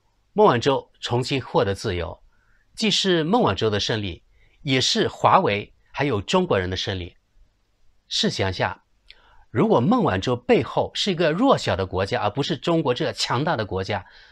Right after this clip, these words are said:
他的命运也许完全不一样。总之，今天的结果在我的预料当中，因为九月十一日那天的节目我就说过了，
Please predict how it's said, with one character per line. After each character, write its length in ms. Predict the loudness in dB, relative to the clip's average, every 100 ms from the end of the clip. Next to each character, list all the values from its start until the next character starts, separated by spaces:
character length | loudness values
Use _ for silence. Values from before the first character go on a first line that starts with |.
| _ -4
他 160 | 0
的 80 | 2
命 240 | 2 0
运 200 | -2 -4 -12 _ -4
也 100 | -2
许 160 | 0 0
完 220 | 0 0
全 180 | -2 -6
不 140 | -4
一 60 | -6
样。 180 | -8 -12 _ _ _ _ _ _ _ 0
总 240 | 2 2
之， 280 | 2 0 0
今 260 | -6 0 2
天 120 | 4
的 80 | 2
结 200 | 2 0
果 200 | 0 -4
在 160 | -2 0
我 160 | 0
的 80 | -2
预 100 | -2
料 140 | 0
当 180 | 0 -2
中， 280 | -4 -6 -8 _ -4
因 180 | 0
为 180 | 0 0 -6 -16
九 180 | -4 0
月 120 | 2
十 240 | 0 -2 0
一 100 | 0
日 180 | 2 2
那 140 | 2
天 120 | 0
的 60 | -2
节 160 | -2
目 180 | -2 -2
我 120 | -4
就 180 | -2 -4
说 240 | -2 -4 0
过 140 | 0
了， 180 | 0